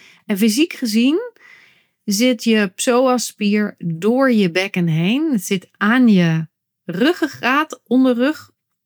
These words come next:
vast. En die spier die loopt door je bekken heen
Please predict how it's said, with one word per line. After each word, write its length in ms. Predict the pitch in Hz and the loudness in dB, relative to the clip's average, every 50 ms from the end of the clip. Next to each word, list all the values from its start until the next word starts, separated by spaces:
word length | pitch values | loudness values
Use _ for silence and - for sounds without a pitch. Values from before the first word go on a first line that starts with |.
| _ _ | _ _
vast. 440 | - - 254 311 359 - - - - _ - - - - - - - _ | -4 -2 -2 -2 -2 -6 -14 -16 -18 _ -20 -20 -20 -20 -20 -20 -20 _
En 400 | _ 208 220 220 220 214 208 180 | _ 0 2 4 4 4 2 2
die 180 | 180 185 196 196 | 0 0 0 -2
spier 460 | - - - - 254 262 277 277 262 | -4 -8 -4 -2 0 2 2 2 2
die 160 | 226 196 180 | 2 2 2
loopt 560 | 175 175 185 208 233 254 262 - - 190 190 175 | 2 0 0 2 0 0 -2 -4 -12 -16 -10 -4
door 340 | 196 220 240 262 262 247 | -2 0 0 2 2 2
je 420 | 220 190 180 175 175 180 - - - _ _ _ _ _ _ _ _ _ | 2 2 0 0 -2 -4 -8 -14 -18 _ _ _ _ _ _ _ _ _
bekken 560 | _ 175 165 160 160 196 220 240 - 240 214 | _ -4 -2 0 0 -2 -2 0 0 2 2
heen 460 | 190 165 170 185 202 240 269 320 403 | 4 4 4 2 2 0 -2 -4 -8